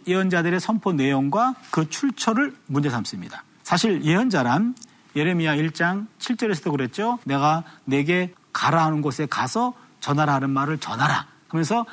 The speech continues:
하나님이 주시는 말씀만 전하면 돼요. 그리고는 "내 말을, 내 말을 내 입에 두었노라."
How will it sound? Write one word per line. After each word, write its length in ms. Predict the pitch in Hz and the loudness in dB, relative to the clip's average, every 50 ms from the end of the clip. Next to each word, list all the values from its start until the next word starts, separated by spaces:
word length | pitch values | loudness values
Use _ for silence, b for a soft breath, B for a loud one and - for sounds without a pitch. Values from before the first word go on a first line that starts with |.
| B B | B B
하나님이 440 | B - 247 262 254 247 247 262 185 | B 0 2 2 2 2 0 0 -2
주시는 420 | - 214 - - 233 247 233 190 | -2 -2 0 0 0 2 2 2
말씀만 420 | 185 208 233 - - 339 349 339 | 2 2 2 0 0 0 0 2
전하면 380 | 277 233 226 214 214 208 190 165 | 2 2 2 2 2 2 0 -2
돼요. 260 | 135 107 90 87 90 - b b b b b b | -4 -6 -8 -10 -14 -20 b b b b b b
그리고는 400 | - 170 175 196 226 254 233 151 | 0 2 2 2 2 0 0 0
"내 200 | 156 160 175 190 | 0 2 2 2
말을, 420 | 180 175 196 226 240 254 240 220 - _ _ _ - | 2 2 0 0 -2 -4 -6 -10 -18 _ _ _ -6
내 260 | 151 151 160 175 196 | -2 0 0 2 2
말을 300 | 185 185 185 208 214 151 | 2 2 2 2 0 0
내 160 | 139 151 160 | 2 2 2
입에 180 | 165 202 240 214 | 2 0 -2 -4
두었노라." 680 | - - - 165 254 277 247 196 135 101 80 76 | -4 -4 -2 0 0 2 0 0 0 0 -2 -4